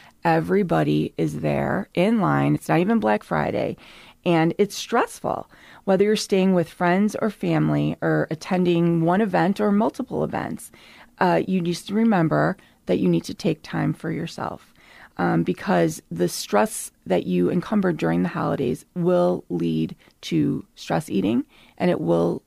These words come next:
lead to weight gain. So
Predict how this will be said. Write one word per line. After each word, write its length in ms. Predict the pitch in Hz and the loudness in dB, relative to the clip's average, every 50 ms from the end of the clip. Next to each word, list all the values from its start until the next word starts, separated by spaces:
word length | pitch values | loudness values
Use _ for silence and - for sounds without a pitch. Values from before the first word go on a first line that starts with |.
| _ _ _ | _ _ _
lead 400 | 165 165 160 156 156 156 - - - _ _ | -6 -4 -2 -2 -2 -2 -4 -8 -16 _ _
to 340 | - - 160 151 147 - - - _ | -6 -4 -2 -2 -2 -4 -6 -12 _
weight 220 | - 156 - - - | -4 -4 -4 -4 -8
gain. 200 | - - - - - _ _ _ _ - - - - - - - | -12 -12 -12 -14 -16 _ _ _ _ -20 -20 -20 -20 -20 -20 -20
So 300 | - - 254 226 196 175 | -2 2 2 2 2 0